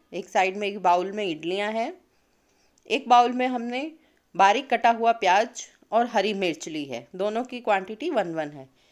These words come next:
एक में हमने, एक बाउल में एक कटा हुआ टमाटर, हल्दी, अजवाइन, राई, नमक, लाल मिर्च,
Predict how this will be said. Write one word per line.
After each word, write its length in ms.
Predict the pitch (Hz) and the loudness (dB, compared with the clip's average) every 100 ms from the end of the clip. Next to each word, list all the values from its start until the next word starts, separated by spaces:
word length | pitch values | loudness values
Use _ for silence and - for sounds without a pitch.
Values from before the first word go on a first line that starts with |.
| _ _ | _ _
एक 200 | 190 196 214 | -6 -6 -6
में 180 | 226 | -6
हमने, 260 | 262 196 196 254 | -6 -6 -6 -4
एक 180 | 202 196 | -2 2
बाउल 260 | 180 180 | 2 2
में 140 | 190 208 | -4 -6
एक 300 | 330 - 214 | -6 -8 -4
कटा 180 | 202 190 | -2 0
हुआ 200 | 185 175 | 0 0
टमाटर, 640 | 170 160 156 151 190 233 285 _ 165 | -2 -4 -6 -4 -2 -2 -4 _ 0
हल्दी, 460 | 156 151 180 208 - | 0 0 -6 -8 -8
अजवाइन, 680 | 170 151 170 160 151 151 190 226 | -8 -6 -6 -4 -2 -4 -8 -6
राई, 600 | 170 151 147 151 180 226 | 0 0 0 -4 -8 -8
नमक, 520 | 180 151 165 156 196 - _ _ _ _ | -8 -4 -2 -2 -4 -8 _ _ _ _
लाल 280 | 151 160 160 175 | 2 6 6 2
मिर्च, 540 | 175 151 175 254 | -4 -4 -4 -8